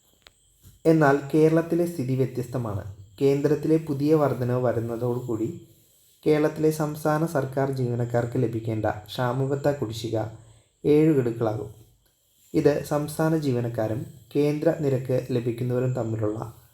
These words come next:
ശമ്പള അന്തരം വീണ്ടും വർദ്ധിപ്പിക്കും. കേന്ദ്ര സർവീസിലുള്ള പെൻഷൻകാരുടെ ക്ഷാമ ആശ്വാസത്തിനും വർധനവ് ഉണ്ടാകും. അതേസമയം കേരളത്തിൽ ഇവരുടെ ക്ഷാമ ആശ്വാസം ഏഴു ഗഡുക്കളായിട്ട്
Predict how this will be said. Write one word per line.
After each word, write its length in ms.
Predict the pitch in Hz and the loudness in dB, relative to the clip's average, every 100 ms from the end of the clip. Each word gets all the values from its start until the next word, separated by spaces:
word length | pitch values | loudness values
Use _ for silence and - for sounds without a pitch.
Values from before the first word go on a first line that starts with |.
| _ _ _ | _ _ _
ശമ്പള 500 | - - 147 147 151 | -10 0 0 2 2
അന്തരം 500 | 156 139 123 113 120 - - - | 2 0 -2 -2 -4 -6 -12 -8
വീണ്ടും 380 | 131 139 135 139 - | -2 0 0 -2 0
വർദ്ധിപ്പിക്കും. 540 | 139 117 117 - - - _ _ _ _ _ _ _ _ _ _ - | 0 0 -4 -6 -12 -16 _ _ _ _ _ _ _ _ _ _ 2
കേന്ദ്ര 300 | 165 170 180 | 4 4 2
സർവീസിലുള്ള 680 | 185 170 139 135 131 135 127 | 2 2 2 2 0 0 0
പെൻഷൻകാരുടെ 840 | 127 120 120 131 131 127 113 110 156 - - - _ _ - | 0 -4 -2 -4 -2 0 0 0 -2 -4 -16 -20 _ _ -2
ക്ഷാമ 320 | 156 151 165 | 2 4 2
ആശ്വാസത്തിനും 760 | - 127 127 120 - - 117 117 | 2 -2 0 -2 -2 -6 -6 -6
വർധനവ് 500 | 143 127 131 127 117 117 | 0 0 2 0 0 -2
ഉണ്ടാകും. 400 | 127 113 104 - - _ _ _ _ _ | 0 0 0 -4 -14 _ _ _ _ _
അതേസമയം 580 | - 131 139 139 117 113 113 - | -2 2 2 2 -2 -4 -6 -2
കേരളത്തിൽ 400 | 131 127 127 - 151 139 | 2 2 0 -2 -4 0
ഇവരുടെ 340 | 120 113 113 - | 0 2 0 -2
ക്ഷാമ 360 | - 143 131 139 | -4 0 0 2
ആശ്വാസം 480 | 123 - 107 104 151 - - _ _ - | 0 0 -2 -2 -6 -8 -16 _ _ 0
ഏഴു 300 | 139 139 156 | 6 6 6
ഗഡുക്കളായിട്ട് 720 | 143 123 113 123 107 104 - | 2 2 2 0 -2 -2 -6